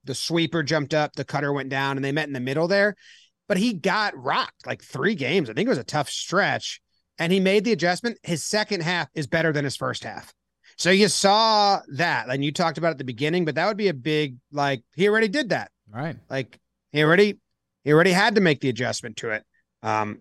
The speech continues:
Speaker 1: I believe he gave up the softest home run, um,
Speaker 2: Tampa.
Speaker 1: in all of Major League Baseball StatCast era last year against the Rays.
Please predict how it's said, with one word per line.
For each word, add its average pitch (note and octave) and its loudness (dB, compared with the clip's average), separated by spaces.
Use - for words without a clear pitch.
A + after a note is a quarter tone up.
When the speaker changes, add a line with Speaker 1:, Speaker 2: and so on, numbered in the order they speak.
Speaker 1:
I E3+ 2
believe G#3+ 6
he G3+ 8
gave F#3+ 6
up F#3+ 0
the D#3+ 2
softest F3 4
home E3 4
run, D#3 2
um, C3 -2
Speaker 2:
Tampa. C3+ -4
Speaker 1:
in D#3+ -2
all F3+ 4
of D#3 -2
Major F3 0
League E3+ -2
Baseball D#3+ -2
StatCast D#3 -4
era G#3 0
last C3 -4
year B2 -10
against C3+ -2
the C3+ 0
Rays. C3 -2